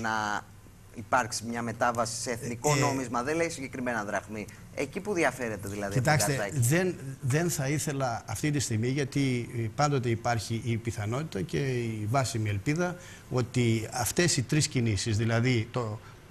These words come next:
Speaker 2: η κίνηση, το κόμμα Δραχμή, το δικό μας, το σχέδιο Β του Αλέκου του Αλαβά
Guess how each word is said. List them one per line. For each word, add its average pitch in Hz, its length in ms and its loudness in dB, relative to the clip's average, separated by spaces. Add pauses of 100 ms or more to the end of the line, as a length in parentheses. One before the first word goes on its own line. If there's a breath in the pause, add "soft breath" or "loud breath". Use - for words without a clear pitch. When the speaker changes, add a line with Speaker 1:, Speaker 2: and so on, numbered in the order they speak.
(140)
Speaker 2:
η - 100 -12
κίνηση, 156 420 4
το 131 120 -2
κόμμα 143 320 2
Δραχμή, 127 360 0
το 131 80 0
δικό 113 360 0
μας, - 200 -10 (400 loud breath)
το 117 120 0
σχέδιο 151 400 4
Β 131 100 4 (200)
του 123 120 0
Αλέκου 117 300 2
του 120 120 -4
Αλαβά 101 380 -4